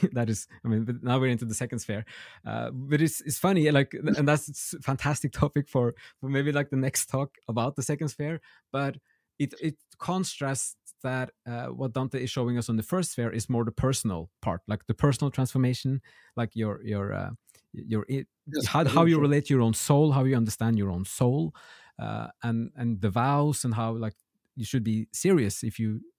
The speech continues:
Speaker 1: if you wanna uh, commit yourself or sacrifice yourself to the spiritual, you have to understand that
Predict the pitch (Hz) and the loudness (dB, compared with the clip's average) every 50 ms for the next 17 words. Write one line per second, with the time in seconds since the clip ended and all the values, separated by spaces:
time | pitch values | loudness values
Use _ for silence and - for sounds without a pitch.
0 | _ _ _ 110 - 123 113 113 120 120 113 104 95 92 _ _ _ _ _ _ | _ _ _ -10 -8 -6 -4 -4 -4 -4 -6 -8 -8 -12 _ _ _ _ _ _
1 | _ _ _ _ 151 135 107 98 98 117 - - - 139 165 - - 113 - - | _ _ _ _ -20 -16 -16 -16 -16 -18 -8 -2 0 0 0 0 -2 -8 -6 -6
2 | 104 90 101 - - - 151 147 - - 104 - 95 95 - - 95 - 95 82 | -6 -6 -4 -4 -2 -2 -2 -2 -4 -8 -6 -6 -6 -6 -6 -8 -8 -8 -6 -8
3 | 85 - - _ - - - 113 110 107 107 - - - 147 143 110 92 - - | -8 -10 -18 _ -14 -4 -2 0 0 0 0 -2 0 0 0 0 0 -2 -4 -4
4 | 104 107 107 113 104 110 107 - 110 104 101 95 - - 101 104 101 98 95 90 | -4 -4 -2 0 0 0 0 2 2 0 0 0 -2 -2 0 0 0 0 -2 -4